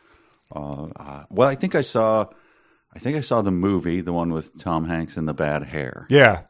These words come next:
Speaker 1: And that's about all. I saw it because I had, uh, time to kill. I was without my family, and it was, like, super long, and I saw it. And I think, you know, I did the, uh, nap during the day kind of thing, and,
Speaker 2: Yes.
Speaker 1: uh, I went out of it refreshed. I don't really remember anything about it.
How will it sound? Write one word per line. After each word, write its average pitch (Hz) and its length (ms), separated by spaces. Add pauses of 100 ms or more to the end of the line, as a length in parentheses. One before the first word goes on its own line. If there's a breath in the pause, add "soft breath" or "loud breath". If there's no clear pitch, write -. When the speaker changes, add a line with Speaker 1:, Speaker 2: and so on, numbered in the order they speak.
(180)
Speaker 1:
And 80 160
that's 87 240
about 80 320
all. 78 280
I 87 80
saw 107 220
it - 60
because 92 300
I 80 220
had, 78 380 (640 soft breath)
uh, 82 180
time 101 360
to 98 100
kill. 73 320
I 80 80
was 82 160
without 85 280
my 80 140
family, 80 500
and 73 120
it - 80
was, 76 160
like, 73 160
super 82 340
long, 73 420
and 73 120
I 69 40
saw 71 260
it. 71 100
And - 20
I 82 80
think, - 300
you 110 40
know, 87 120
I 80 60
did 73 200
the, 76 260
uh, 73 120 (460 soft breath)
nap 78 320
during 80 260
the 78 80
day 76 260
kind 76 220
of 73 100
thing, 78 320
and, 71 80
Speaker 2:
Yes. - 320
Speaker 1:
uh, 76 200
I 78 280
went 80 140
out 80 120
of 78 60
it 82 140
refreshed. 82 520
I 95 100
don't 113 140
really 104 200
remember 80 400
anything 78 260
about 71 280
it. - 80